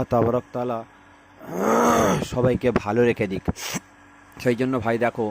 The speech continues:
আজকের বারাবারের মতো একখানা তাবিজ জাগানো খুব সুন্দর মন্ত্র নিয়ে আপনাদের সামনে হাজির হয়েছি। তাবিজ কেন কাজ করে না? তাবিজ কেন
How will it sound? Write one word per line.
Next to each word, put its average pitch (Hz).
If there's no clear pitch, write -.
আজকের 110
বারাবারের 127
মতো 127
একখানা 123
তাবিজ 117
জাগানো 113
খুব -
সুন্দর 120
মন্ত্র 113
নিয়ে 117
আপনাদের 107
সামনে 113
হাজির 101
হয়েছি। 104
তাবিজ 117
কেন 117
কাজ 110
করে 98
না? 90
তাবিজ 120
কেন 120